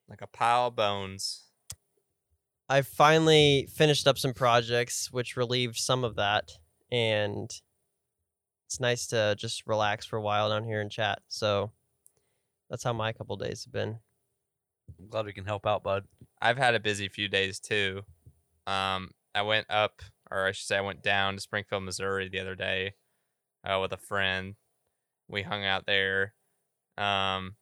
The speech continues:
Speaker 1: yeah, it's, it's an all right town. Um,
Speaker 2: Went from
Speaker 1: it's not
Speaker 2: Springfield to
Speaker 1: super special.
Speaker 2: Springfield.
Speaker 1: <laughs> Yeah.
Speaker 2: Springfield to Springfield.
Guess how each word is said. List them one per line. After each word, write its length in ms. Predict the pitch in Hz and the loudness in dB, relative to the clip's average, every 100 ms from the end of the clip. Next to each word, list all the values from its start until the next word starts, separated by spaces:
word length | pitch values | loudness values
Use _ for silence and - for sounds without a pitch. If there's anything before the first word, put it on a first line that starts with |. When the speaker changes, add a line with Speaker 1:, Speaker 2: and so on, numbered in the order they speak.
| _ _ _ | _ _ _
Speaker 1:
yeah, 340 | - 117 113 117 - _ _ _ _ _ | 2 4 4 2 -6 _ _ _ _ _
it's, 480 | 104 101 - - - _ | -8 -6 -6 -8 -12 _
it's 160 | 107 - | -12 -4
an 80 | 123 | 0
all 120 | 110 | 4
right 200 | 113 107 | 4 2
town. 560 | - 98 95 95 98 104 _ _ _ _ _ - - _ _ | -2 -2 -2 -4 -6 -12 _ _ _ _ _ -20 -20 _ _
Um, 560 | 98 98 98 98 95 95 - _ - | -4 -4 -2 -4 -6 -10 -16 _ -4
Speaker 2:
Went 160 | 131 | -4
from 120 | 131 | -2
Speaker 1:
it's 80 | 127 | -6
not 40 | - 135 110 | 0 0 4
Speaker 2:
Springfield 180 | 160 147 | 4 4
to 80 | |
Speaker 1:
super 80 | 139 | 2
special. 500 | - 104 95 117 110 | 2 2 2 0 0
Speaker 2:
Springfield. 120 | 113 104 | -2 -8
Speaker 1:
<laughs> 120 | 101 _ _ _ _ _ _ - | -16 _ _ _ _ _ _ -2
Yeah. 360 | 117 110 104 | 2 4 2
Speaker 2:
Springfield 440 | 110 - 135 139 135 | -2 -8 -6 -6 -8
to 40 | |
Springfield. 580 | 131 127 120 - 110 110 | -8 -8 -8 -8 -8 -8